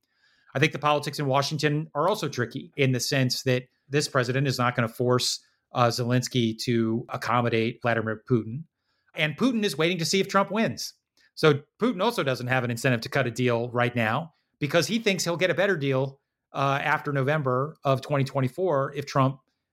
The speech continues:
uh, is in office. And he might be right. And the types of security guarantees that might be required for Ukraine, it's also hard to imagine getting consensus among thirty-one or thirty-two nato allies this year, given all of the, uh,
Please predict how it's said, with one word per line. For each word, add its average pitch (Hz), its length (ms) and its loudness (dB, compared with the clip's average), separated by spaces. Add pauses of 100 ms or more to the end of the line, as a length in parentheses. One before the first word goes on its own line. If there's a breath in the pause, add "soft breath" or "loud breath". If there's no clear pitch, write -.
uh, 127 260 0
is 139 180 2
in 151 100 -2
office. 220 520 0
And 139 80 -2
he 147 60 2
might 160 160 2
be 170 100 -2
right. 190 280 2 (680)
And 156 380 0 (340)
the 143 80 -2
types 214 300 0
of 170 80 -2
security 180 340 2
guarantees 147 440 0
that 143 100 -2
might 135 160 2
be 135 100 0
required 196 440 -2
for 147 100 -6
Ukraine, 131 460 0
it's 139 100 -4
also 185 320 2
hard 120 440 -2 (440)
to 156 100 -2
imagine 139 360 2
getting 127 220 2
consensus 135 600 0
among 120 240 2
thirty-one 123 460 0
or 113 60 -2
thirty-two 117 420 -2
nato 127 280 0
allies 107 420 -4
this 139 280 6
year, 127 440 -4 (460)
given 151 300 0
all 135 240 0
of 113 160 -8
the, 117 420 0
uh, 117 400 0